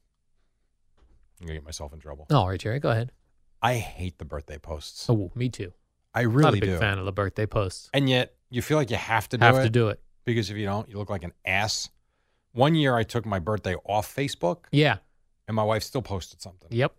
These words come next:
Speaker 1: And I went home like, I, I legitimately took it off Facebook.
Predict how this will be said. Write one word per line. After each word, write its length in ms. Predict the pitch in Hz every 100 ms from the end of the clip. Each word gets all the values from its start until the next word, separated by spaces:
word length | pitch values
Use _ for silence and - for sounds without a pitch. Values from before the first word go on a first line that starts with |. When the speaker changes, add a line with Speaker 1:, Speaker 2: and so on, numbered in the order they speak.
| _
Speaker 1:
And 80 | 127
I 40 | 147
went 120 | 156
home 140 | 170
like, 200 | 147 127 _ _ -
I, 300 | 165 185 -
I 180 | 131 165
legitimately 760 | 175 160 120 131 156 139 131 110
took 220 | - 123 120
it 80 | -
off 260 | 104 127 -
Facebook. 480 | 170 - 92 98